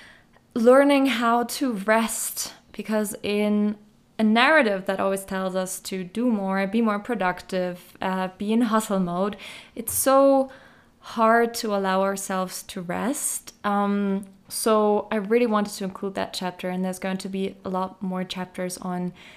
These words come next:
attending to your needs and really listening to your body and really listening, listening to your intuition, because those are road signs as well. And creating your life, your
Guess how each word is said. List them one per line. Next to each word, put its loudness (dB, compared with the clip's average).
attending 0
to -8
your -4
needs -4
and -6
really -2
listening -4
to -12
your -6
body 2
and -6
really -4
listening, -6
listening -4
to -8
your -8
intuition, -8
because -10
those -6
are -6
road -8
signs -8
as -14
well. -2
And -4
creating 2
your -4
life, 0
your -8